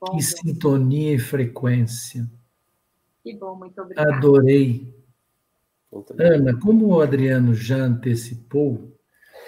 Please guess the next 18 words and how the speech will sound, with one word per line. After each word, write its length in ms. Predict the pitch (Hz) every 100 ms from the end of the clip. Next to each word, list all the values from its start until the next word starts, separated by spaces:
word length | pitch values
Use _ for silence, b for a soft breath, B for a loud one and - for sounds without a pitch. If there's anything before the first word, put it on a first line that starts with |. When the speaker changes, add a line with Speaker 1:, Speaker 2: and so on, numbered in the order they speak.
| B
Speaker 2:
você 340 | 127 123 135 147
está 320 | - 143 123
convidada 1500 | 117 - 175 202 175 147 135 110 120 123 123 120 131 139 - _
a 120 | 123
voltar 680 | 117 135 139 120 - 147 156
novamente, 920 | 147 127 123 117 113 123 127 123 -
né? 340 | 120 131 170 - _ _ _ _ _ _ _ b b _
Na, 280 | 131 127 123
estar 640 | 113 - - 151 156 143 -
conosco 560 | 131 120 135 120 -
na 140 | 120 120
Abrafiltros. 1040 | 113 110 - - 117 123 123 127 120 - b b b b
A 80 | 123
pandemia 680 | 120 151 143 143 139 156 139
tá 180 | 147
acabando, 960 | 135 123 127 104 123 123 127 123 135 127 - _ _ _ - -
vai 400 | 131 117 143 147
acabar, 880 | 139 117 123 110 120 120 120 117 120